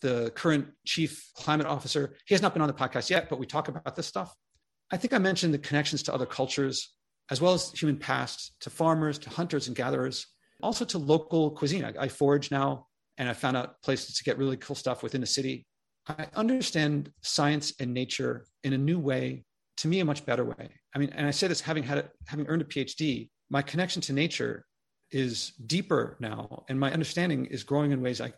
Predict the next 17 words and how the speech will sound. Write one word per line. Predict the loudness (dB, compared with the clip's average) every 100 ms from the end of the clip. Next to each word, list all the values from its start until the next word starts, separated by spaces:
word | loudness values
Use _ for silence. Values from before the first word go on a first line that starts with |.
| -10
I | -10 -6
could | -4 0
not |
have | 0
anticipated. | 0 -6 -8 -4 -6 -6 -10 _ _ _ _ 0
And | 2
the |
word | 6 6 6 0
to | -4
describe | -2 2 2 0
it |
most | 0 0 -2 -8
is | -6
there's | -4 -4 -4 -2
much | 2 2 0 -2
greater | 0 0
beauty | -4 -2 -2 -2 -6